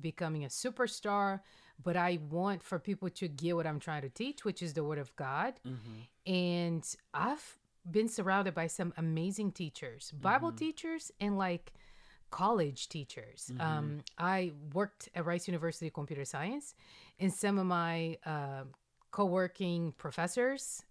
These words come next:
Speaker 1: although I was not a professor, so how could they be my coworkers? But I call
Speaker 2: <laughs>
Speaker 1: everybody a coworker. They were, like, award-winning teachers. And I had a chance to produce a podcast where, um, this particular professor was speaking about his teaching and what motivates it.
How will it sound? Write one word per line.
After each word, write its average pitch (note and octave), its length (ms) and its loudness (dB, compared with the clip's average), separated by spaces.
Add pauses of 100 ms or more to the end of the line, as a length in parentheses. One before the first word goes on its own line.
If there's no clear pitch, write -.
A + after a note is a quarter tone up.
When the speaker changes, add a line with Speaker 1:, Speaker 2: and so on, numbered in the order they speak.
(140)
Speaker 1:
although D3+ 280 -2
I C#3 40 -2
was C#3+ 200 -4
not C#3 200 -4
a - 20 -8
professor, C3+ 440 -8
so C3+ 120 -6
how C3+ 220 -4
could C3+ 180 -10
they C3+ 120 -6
be B2+ 120 -8
my B2+ 160 -6
coworkers? C#3 440 -8
But G3+ 120 0
I D#4 80 2
call C4 140 4
Speaker 2:
<laughs> - 0 -
Speaker 1:
everybody F#3+ 320 4
a D3+ 40 -2
coworker. D3 600 -2 (480)
They G#3+ 160 4
were, E4 160 4
like, B3+ 400 2
award-winning E3+ 800 2
teachers. - 760 -8
And E3+ 240 0
I G3+ 180 2
had D#4 180 0
a C4+ 80 4
chance E3+ 400 0
to - 100 -6
produce D#3+ 500 -4
a C3+ 240 -4
podcast D3 540 -2
where, D#3 320 0 (480)
um, D3+ 340 0
this D#3 280 0
particular E3 720 0 (280)
professor F#3 400 0
was D#3 160 2
speaking E3 300 -4
about C3+ 240 -2
his C#3+ 180 -8
teaching A#3 540 -2
and D3+ 140 -2
what C#3+ 200 -6
motivates G3+ 680 2
it. G3+ 220 0